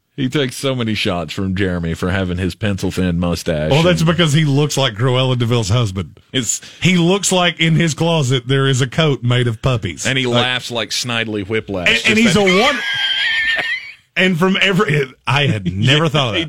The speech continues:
Speaker 2: that.
Speaker 1: he does.
Speaker 2: And from everything I've ever been told, he's a wonderful charitable man. I have
Speaker 1: Uh-huh.
Speaker 2: n-, I have no personal issue with the man.
Speaker 1: Right.
Speaker 2: Except the fact that he looks like a villain in an action movie.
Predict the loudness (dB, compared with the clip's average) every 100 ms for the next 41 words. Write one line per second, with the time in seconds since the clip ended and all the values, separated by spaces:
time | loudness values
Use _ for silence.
0 | -4 -4 -8 -12 -18 -20 -20 _ 0 2
1 | 4 4 4 4 4 4 4 2 2 2
2 | 2 -2 -4 -2 0 2 2 0 -2 0
3 | 0 2 0 0 -2 -4 -8 -16 _ _
4 | _ _ _ 0 2 2 2 2 2 0
5 | 0 2 2 2 2 4 4 2 2 0
6 | -2 -2 -2 -2 -4 -2 -2 -2 -4 -6
7 | -6 -8 -10 -6 -4 -6 -10 _ _ _
8 | _ -14 -10 -8 0 0 0 0 2 2
9 | 0 0 2 2 2 2 0 0 -2 -2
10 | -2 -2 -2 0 0 0 -2 -2 -2 -2
11 | 0 -2 -2 -2 -2 0 0 0 -2 -6